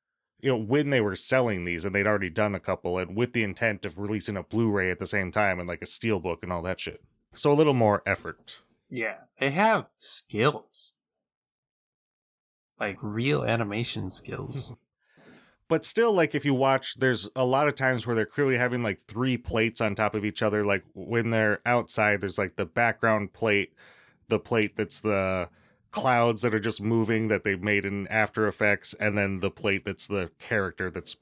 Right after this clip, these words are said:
Speaker 1: actually moving. And, uh, so they're still doing it, like, way on the cheap,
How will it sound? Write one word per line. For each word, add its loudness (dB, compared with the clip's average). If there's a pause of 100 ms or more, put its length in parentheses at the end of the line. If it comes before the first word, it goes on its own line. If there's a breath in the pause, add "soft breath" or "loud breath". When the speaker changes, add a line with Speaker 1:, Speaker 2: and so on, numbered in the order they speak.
Speaker 1:
actually 0
moving. -2 (680 soft breath)
And, 0
uh, 0
so 0
they're 2
still 0
doing 2
it, 0
like, 0
way 0
on 2
the -2
cheap, -2